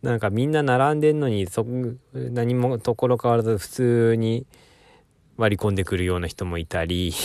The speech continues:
<laughs> あとはそれを注意するようなおばあちゃんがいたり、うん、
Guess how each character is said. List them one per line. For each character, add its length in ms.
<laughs> 300
あ 100
と 80
は 60
そ 120
れ 80
を 120
注 200
意 80
す 140
る 80
よ 120
う 20
な 400
お 120
ば 140
あ 40
ち 100
ゃ 40
ん 60
が 80
い 120
た 200
り、 560
う 60
ん、 540